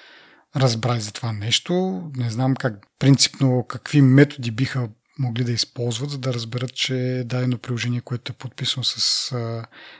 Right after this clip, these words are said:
Enterprise сертификат, се използва от, а, крайни потребители, не просто от, а, служители на, на компанията. Но в крайна сметка от две хиляди и дванайста година до сега,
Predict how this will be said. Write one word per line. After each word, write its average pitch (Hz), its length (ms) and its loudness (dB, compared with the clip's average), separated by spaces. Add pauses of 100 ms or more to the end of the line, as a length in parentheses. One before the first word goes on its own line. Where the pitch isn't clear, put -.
(160)
Enterprise 123 400 0
сертификат, - 760 -4
се - 80 -4
използва 113 500 -6
от, - 340 -10
а, 113 180 -8
крайни 117 300 -4
потребители, 107 600 -10
не 107 160 -8 (760)
просто 117 360 -6
от, - 260 -10
а, 110 320 -6 (800)
служители 117 460 -2
на, 107 520 -8
на 107 100 -10
компанията. 113 760 -4 (640)
Но 147 60 4
в - 80 0
крайна 156 180 8
сметка 147 320 2
от 135 60 6
две 120 120 2
хиляди 131 80 4
и - 20 -6
дванайста 131 340 0
година 120 240 -2
до 113 80 -8
сега, 120 480 -4